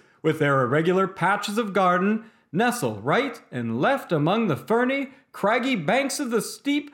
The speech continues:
winding way by courtesy called a street, by which the traveler reaches the beach. Some few other dwellings,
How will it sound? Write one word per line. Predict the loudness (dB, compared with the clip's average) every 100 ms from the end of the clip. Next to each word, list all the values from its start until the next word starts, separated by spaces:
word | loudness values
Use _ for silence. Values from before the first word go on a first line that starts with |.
| _
winding | -2 2 2 2 0 2
way | 2 2
by | 2 0
courtesy | 0 0 0 0 -2 -4
called | -4 0 0 0
a |
street, | -6 -2 0 0 -6 _ _ _ _ _ _
by | 0 2 4
which | 2 0 0
the | -4
traveler | 0 0 2 2 4
reaches | 2 0 -2 0
the | -2
beach. | -2 0 0 -2 -12 -20 _ _ _ _ _ _ _ _ -6
Some | 0 0 2
few | 2 2
other | 2 2
dwellings, | 0 0 2 0 -4